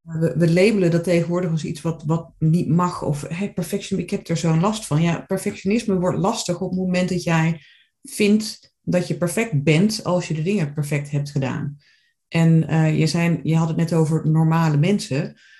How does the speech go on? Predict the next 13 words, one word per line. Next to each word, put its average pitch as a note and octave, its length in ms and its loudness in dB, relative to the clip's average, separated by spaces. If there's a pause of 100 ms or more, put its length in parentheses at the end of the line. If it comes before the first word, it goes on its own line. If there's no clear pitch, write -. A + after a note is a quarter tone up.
(320)
Ehm, D#3 440 2 (100)
ja, E3 220 2
dat D#3+ 300 2
zijn D#3+ 280 2
we D3+ 60 2
allemaal. D3+ 600 0
Elk E3 260 -2
mens D#3 320 0
is D#3 160 -6
normaal. D3+ 400 0
We E3 60 -2
zijn D3+ 200 -2
allemaal D#3 640 0